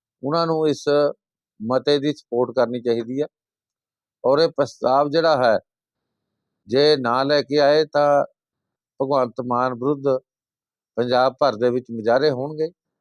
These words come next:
ਔਰ ਇਸ ਸਰਕਾਰ ਦਾ ਸੜਕਾਂ 'ਤੇ ਆ ਕੇ ਸ਼੍ਰੋਮਣੀ ਅਕਾਲੀ ਦਲ ਜ਼ੋਰਦਾਰ ਵਿਰੋਧ ਕਰੇਗਾ।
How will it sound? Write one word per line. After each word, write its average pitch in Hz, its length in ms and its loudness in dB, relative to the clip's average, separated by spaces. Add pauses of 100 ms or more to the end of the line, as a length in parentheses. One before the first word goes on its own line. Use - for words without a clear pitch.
(400)
ਔਰ 131 200 2
ਇਸ 143 360 0
ਸਰਕਾਰ 120 440 -2
ਦਾ 127 320 0 (880)
ਸੜਕਾਂ 151 420 0
'ਤੇ 147 160 0
ਆ 123 140 4
ਕੇ 123 360 -2 (680)
ਸ਼੍ਰੋਮਣੀ 135 540 0
ਅਕਾਲੀ 120 260 -2
ਦਲ 120 220 2
ਜ਼ੋਰਦਾਰ 110 560 0
ਵਿਰੋਧ 117 400 -2
ਕਰੇਗਾ। 120 360 -2